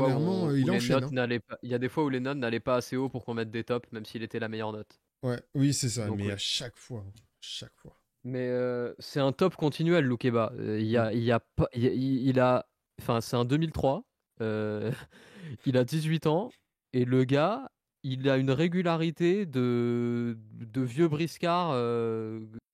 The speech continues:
Speaker 2: de, à la, à la Ramos au Real, euh, il y a, il y a deux ans, quoi. Euh, c'est, c'est, c'est n'importe quoi. Euh, au niveau
Speaker 1: C'est
Speaker 2: régularité, Loukeba, c'est une dinguerie. Le gars, toutes ses apparitions, que ce soit titulaire ou entrée en jeu, elles ont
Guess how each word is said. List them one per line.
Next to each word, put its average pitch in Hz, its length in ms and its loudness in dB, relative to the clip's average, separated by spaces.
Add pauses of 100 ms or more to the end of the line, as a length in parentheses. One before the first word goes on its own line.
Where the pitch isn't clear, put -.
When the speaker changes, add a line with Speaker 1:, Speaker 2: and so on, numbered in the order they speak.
Speaker 2:
de, 117 160 -2
à 117 180 0
la, 120 60 -2
à 123 160 -4
la 123 100 2
Ramos 139 420 -2
au 135 120 -2
Real, 135 340 -2
euh, 117 320 0
il 113 60 -4
y 113 60 -4
a, 113 100 -4
il 113 60 -4
y 113 60 -4
a 117 60 -2
deux 135 240 0
ans, 123 140 -2
quoi. 107 180 -10 (460)
Euh, 110 220 -10
c'est, 113 320 -8
c'est, 120 220 -10
c'est 117 160 -8
n'importe 123 340 -2
quoi. 160 260 0 (220)
Euh, 110 180 -6
au 110 140 -6
niveau 117 280 -4
Speaker 1:
C'est 123 80 -2
Speaker 2:
régularité, 123 680 -2
Loukeba, 139 480 -4
c'est 202 380 -6
une 139 180 -2
dinguerie. 151 340 0 (440)
Le 127 160 0
gars, 175 320 0 (260)
toutes - 480 -6 (760)
ses 151 280 -6
apparitions, 190 580 -6 (140)
que 131 100 -8
ce 120 120 -8
soit 120 240 -2
titulaire 175 680 -2 (200)
ou 120 240 -6
entrée 143 280 -2
en 151 140 4
jeu, 147 220 0 (800)
elles 143 260 2
ont 214 180 0